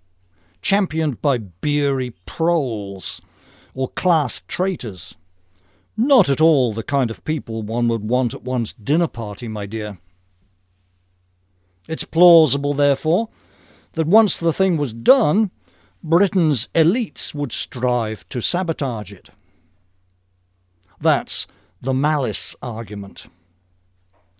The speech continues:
The stupidity argument, which again I favour,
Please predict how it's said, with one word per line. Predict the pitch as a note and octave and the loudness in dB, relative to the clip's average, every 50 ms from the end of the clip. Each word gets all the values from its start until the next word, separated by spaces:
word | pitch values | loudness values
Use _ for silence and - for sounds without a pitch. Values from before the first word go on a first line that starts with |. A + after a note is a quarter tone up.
| _ _ _ _ _ _ _ _ _ | _ _ _ _ _ _ _ _ _
The | D#3 D#3+ | 2 4
stupidity | D3 - - C#3+ B2+ - - E3 A#3 D#4+ D#4 A3+ - F3+ C3+ | 4 4 -2 -4 -4 -2 0 0 2 2 2 2 2 2 2
argument, | A#2+ A2+ A2+ A2+ F#2+ A2 A#2+ C3 E3+ G#3+ - | 2 0 -2 -4 -4 -4 -4 -2 -4 -4 -4
which | - C3 B2+ - | -6 -8 -6 -4
again | C3 A#2 G#2+ D#3 F3+ D#3 A2+ A2 | -6 -2 0 2 2 2 0 -2
I | B2 B2 A#2+ A#2+ A2+ G#2+ | -4 -4 -2 -2 -2 -4
favour, | - - D#3 D#3+ D3+ A#2 G2+ G#2+ G#2+ | -4 -2 -2 -2 -2 -2 -4 -8 -10